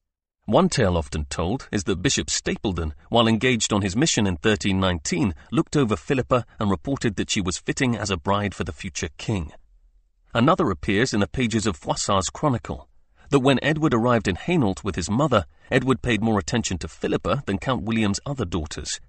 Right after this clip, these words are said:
and so Edward chose her for his bride. Modernist historians, finding Froissart a fanciful writer, generally dismissed the latter story and accepted the former, stating that Philippa had already been chosen to be his bride,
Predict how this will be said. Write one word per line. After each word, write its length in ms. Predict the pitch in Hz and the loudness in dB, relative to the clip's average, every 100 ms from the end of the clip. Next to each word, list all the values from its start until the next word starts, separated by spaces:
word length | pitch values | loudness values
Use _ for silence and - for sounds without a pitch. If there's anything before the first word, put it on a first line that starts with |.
| - | -10
and 100 | - | -2
so 180 | - 107 | 0 2
Edward 280 | 117 101 95 | 0 -4 -4
chose 300 | - 113 - | -2 -2 0
her 100 | 92 | -2
for 140 | 95 | -2
his 160 | 90 80 | -6 -6
bride. 480 | 113 139 90 71 - - _ _ _ _ _ _ _ _ _ - | -4 -2 -4 -6 -18 -20 _ _ _ _ _ _ _ _ _ 2
Modernist 500 | 135 185 180 92 - | 4 6 4 4 -2
historians, 760 | - - 78 69 87 135 - _ | -6 -4 -4 -2 -4 -6 -8 _
finding 380 | - 131 110 104 | 2 4 4 0
Froissart 540 | - 143 - 113 98 | -4 -4 0 2 2
a 20 | |
fanciful 560 | - 123 120 107 101 85 | 0 -6 -4 -4 -2 0
writer, 400 | 82 76 104 143 - - | 0 0 -2 -4 -8 -4
generally 340 | - 160 143 123 | 2 4 4 2
dismissed 500 | 110 - 147 - - | 0 -2 -2 -2 -4
the 60 | |
latter 300 | 104 123 - | -4 -6 -2
story 500 | - - 147 92 104 - - | -2 0 0 2 0 -4 -4
and 80 | |
accepted 460 | - - 123 - 98 | -2 -2 -4 -4 -6
the 80 | - | -8
former, 460 | - 156 127 - - - - - | -6 -2 -2 -4 -14 -20 -20 -12
stating 380 | - 160 147 120 | 0 2 4 2
that 100 | - | 2
Philippa 400 | - 165 147 127 | -2 -2 2 2
had 140 | 117 | 2
already 240 | 113 120 110 | 2 2 0
been 180 | 101 | -2
chosen 400 | 92 - 127 107 | -2 -2 -2 -2
to 100 | 98 | -2
be 120 | 95 101 | -2 0
his 180 | 92 | -2
bride, 480 | 90 110 139 85 67 | -4 -4 -2 -4 -8